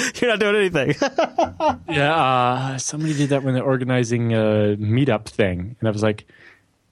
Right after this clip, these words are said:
Speaker 2: "Well, I would normally make fun of you for this. It was quite useful to get a couple of those people's email
Speaker 1: Yeah,
Speaker 2: addresses."
Speaker 1: right. Exa-, it is, actually.
Speaker 2: Like the one that they're actually going to read because they signed up for a, a, a meetup with this one, right? <laughs>
Speaker 1: Mm-hmm, mm-hmm.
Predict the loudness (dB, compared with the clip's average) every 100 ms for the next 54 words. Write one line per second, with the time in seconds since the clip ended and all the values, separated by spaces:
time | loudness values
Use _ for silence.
0 | _ _ _ -2 2 4 2 2 0 2
1 | 2 2 2 2 2 2 2 4 2 2
2 | 2 2 0 0 0 0 0 2 2 2
3 | 0 2 2 0 0 0 0 0 0 0
4 | 2 2 2 2 0 0 0 2 0 2
5 | 0 0 -2 -2 0 2 2 2 0 0
6 | 0 0 -2 0 0 0 0 0 0 0
7 | -2 0 -2 0 0 0 0 0 0 -2
8 | -2 -2 0 -2 0 0 2 2 0 -2
9 | 0 -2 -2 -4 -2 0 -2 -4 -2 0
10 | 2 2 0 -2 -6 -2 0 0 0